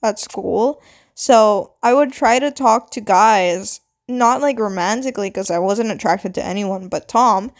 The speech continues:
But, you know, I would just talk to them for projects and stuff and, like, in a friendly way. And they would avoid me.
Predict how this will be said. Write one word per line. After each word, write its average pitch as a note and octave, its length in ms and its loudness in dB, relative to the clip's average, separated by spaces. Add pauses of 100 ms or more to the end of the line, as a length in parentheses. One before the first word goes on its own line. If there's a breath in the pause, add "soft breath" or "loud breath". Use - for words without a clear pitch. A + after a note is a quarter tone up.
(420 soft breath)
But, A#3 400 2 (400)
you F4 80 -10
know, F#4 80 2
I D4+ 160 6
would D#4+ 120 -2
just F4 220 -6
talk C#4+ 260 4
to C4+ 80 -10
them A#3+ 300 -4
for A3+ 220 -4
projects G#3 680 0
and G#3 120 -8
stuff F3+ 400 -4
and, F#3 280 -8
like, F3+ 400 -8 (420)
in A3+ 120 -6
a G#3+ 40 -2
friendly C#4 400 0
way. F#3 540 -2
And G#3 320 -2 (1300)
they C4 220 4
would C#4+ 180 0
avoid G#3+ 600 -2
me. F4 480 -8